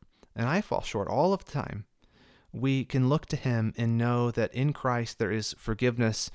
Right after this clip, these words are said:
for even those sins. But don't stop there. Continue on and say with confidence, "Okay,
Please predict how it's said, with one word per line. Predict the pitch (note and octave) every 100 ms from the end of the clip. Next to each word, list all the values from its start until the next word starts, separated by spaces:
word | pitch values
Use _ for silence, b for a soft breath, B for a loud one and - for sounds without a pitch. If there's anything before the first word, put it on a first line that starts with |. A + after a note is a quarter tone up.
| B
for | - A2
even | C3+ D#3
those | C3+ A#2+ A#2
sins. | - G2+ F#2 F#2+ - - B B B
But | - A#2 A#2+ G#2 - - B2+
don't | C3 -
stop | - D3 C#3+ -
there. | C3 G#2+ F2+ G2 b b b b _ _ _ _ _ _ -
Continue | C3+ B2+ - D3+ D#3+ D3+ -
on | C3+ C3 G#2+ G2 -
and | A#2 A2 G#2
say | - A#2+ A2 G#2+ F2+ C2+
with | A#2 A#2
confidence, | - B2+ B2+ - A2 A#2+ - B B -
"Okay, | B2+ B2+ G2+